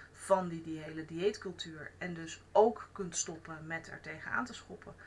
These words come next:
Maar een eetrebel worden hoort in <laughs> feite bij het proces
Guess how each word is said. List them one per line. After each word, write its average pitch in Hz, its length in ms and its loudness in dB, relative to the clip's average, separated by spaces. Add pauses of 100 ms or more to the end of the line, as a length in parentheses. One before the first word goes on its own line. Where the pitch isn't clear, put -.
(340)
Maar 175 560 10 (1600)
een 185 420 10 (140)
eetrebel 208 800 10
worden 233 380 4 (1080)
hoort 214 500 12 (220)
in 202 180 0
<laughs> - 60 -6
feite 202 440 10
bij 170 280 12
het 180 160 -2
proces 170 680 -4